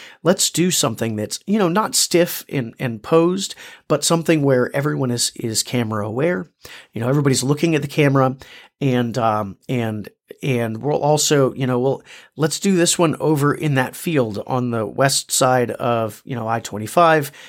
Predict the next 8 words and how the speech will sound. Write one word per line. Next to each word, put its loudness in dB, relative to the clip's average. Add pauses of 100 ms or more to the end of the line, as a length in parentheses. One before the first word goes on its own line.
(180)
uh, -4
around 0
five 0
o'clock, 0
two -2
weeks 0
from -4
today. -4